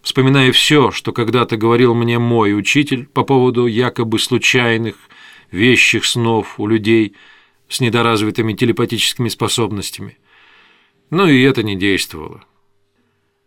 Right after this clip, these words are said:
«Возможно, моя раса просто не обладает этой способностью», — сказал он. «Или мы ещё не достигли определённого уровня развития».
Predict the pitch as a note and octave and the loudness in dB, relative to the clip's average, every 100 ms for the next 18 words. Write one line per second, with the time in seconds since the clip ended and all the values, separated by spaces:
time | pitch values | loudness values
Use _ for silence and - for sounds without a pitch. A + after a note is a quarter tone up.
0 | _ - - - G2+ B2+ F3+ C#3+ C3+ B2+ | _ -20 -18 -10 -2 2 4 4 2 2
1 | C3 C3 B2+ B2+ - A#2+ B2+ A#2 - A#2+ | 2 4 4 0 -2 -2 0 -2 -2 -2
2 | B2+ A#2 B2 B2+ C#3+ A2 F2+ E2+ G2 G2 | -2 0 2 2 2 2 -2 -4 -6 -6
3 | - A2+ - C3+ G2 F#2 - - - - | -6 -4 0 0 0 -4 -12 -16 -18 -20
4 | _ - - F#2 F#2+ F2+ E2+ E2+ _ _ | _ -12 -8 -4 -4 -4 -6 -10 _ _
5 | _ _ _ _ _ _ _ _ - F3 | _ _ _ _ _ _ _ _ -4 0
6 | F#3 F#3 F#3 F3+ E3 F3+ E3 D#3+ D3+ - | 2 4 4 4 2 2 2 4 2 2
7 | E3 D3+ C#3+ C3 C#3 B2+ B2+ C#3+ C#3+ C3+ | 2 4 2 2 2 2 4 4 4 4
8 | C3 B2+ A#2+ B2 A2+ G2+ F2+ F2+ - F#2 | 4 4 2 0 -2 -2 -2 -4 -6 -14